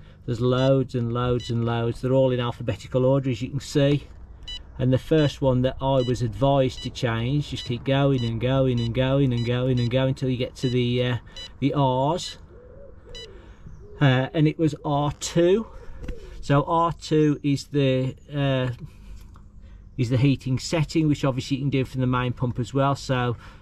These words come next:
sorry, that was a bit of a, a red herring. It's not R two, um, it's R four. So R four is the temperature difference between what you set, uh, and what the temperature actually is before the, the heat pump kicks on and off.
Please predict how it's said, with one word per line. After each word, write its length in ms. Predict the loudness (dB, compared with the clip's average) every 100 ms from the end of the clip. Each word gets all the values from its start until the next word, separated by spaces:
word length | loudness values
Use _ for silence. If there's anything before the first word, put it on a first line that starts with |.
| -12
sorry, 240 | -6 -2
that 140 | -2 -2
was 100 | -2
a 40 |
bit 120 | -2
of 100 | -2
a, 120 | -4 -6 -8
a 80 | -2
red 220 | 0 -2
herring. 340 | -2 -2 0 -2
It's 200 | -2 -2
not 140 | -2
R 220 | -2 -2
two, 400 | -4 0 0 0 -6 -18 -8
um, 240 | -2 -2 -2
it's 160 | -8 -2
R 220 | 0 0
four. 440 | -2 2 4 4 0 -6 -10
So 260 | -2 -2 0
R 240 | 0 0
four 520 | -2 0 4 4 4 0
is 140 | -8
the 100 | -8
temperature 520 | -2 0 2 0 -4
difference 520 | -2 -4 -2 -2 -4
between 600 | -6 -8 -2 2 2 2 0
what 180 | -2
you 140 | -2 -2
set, 640 | -2 -2 -2 -2 -8 -14 -14 -16 -16 -16 -16 -6
uh, 360 | 0 2 2 -2 -2
and 180 | 0 2
what 120 | 0
the 80 | -2
temperature 380 | 0 0 0
actually 380 | -2 -2 0 2
is 100 | 2
before 340 | -2 0 0 0
the, 80 | -4 -2
the 80 | 2
heat 220 | 4 4 0
pump 200 | -2 0
kicks 280 | -2 -4 0
on 140 | 2
and 120 | 2 2
off. 360 | 0 -4 -14